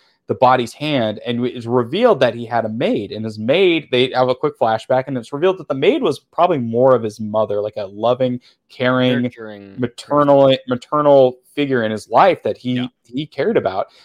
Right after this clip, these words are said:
Speaker 1: And, uh, it's revealed that, like, the mom, the, the most manipulative person in the world, she orchestrated this thing. She's like, "If you replace me and pretend to be dead and, and basically die,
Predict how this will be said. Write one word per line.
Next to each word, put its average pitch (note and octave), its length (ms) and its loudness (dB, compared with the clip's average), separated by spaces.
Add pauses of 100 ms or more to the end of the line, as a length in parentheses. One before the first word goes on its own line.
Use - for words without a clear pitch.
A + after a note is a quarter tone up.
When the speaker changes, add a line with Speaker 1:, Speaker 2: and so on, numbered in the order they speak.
(180)
Speaker 1:
And, A#2+ 400 0 (100)
uh, A#2+ 360 6
it's C3 200 -4
revealed B2+ 480 0
that, G#2+ 220 2
like, G#2+ 320 -4 (340)
the A#2+ 80 2
mom, A2+ 720 2 (360)
the, A2 240 0
the A2+ 100 -4
most A#2 500 0
manipulative C3+ 800 2
person C#3+ 360 -2
in C3+ 100 -2
the B2 60 -2
world, A#2 440 4 (360)
she C3+ 600 -4
orchestrated C#3 560 -2
this B2 80 -8
thing. D#3 140 -4
She's D#3 140 -14
like, B2 120 -6
"If G#2+ 160 -16
you E3+ 400 -2
replace F3+ 480 -2
me D3+ 220 -2
and B2 120 -2
pretend D3 320 -6
to E3 60 -8
be D3+ 140 -6
dead B2+ 340 0
and, B2 220 -2
and B2 100 -6
basically D3 460 -2
die, A2+ 520 -6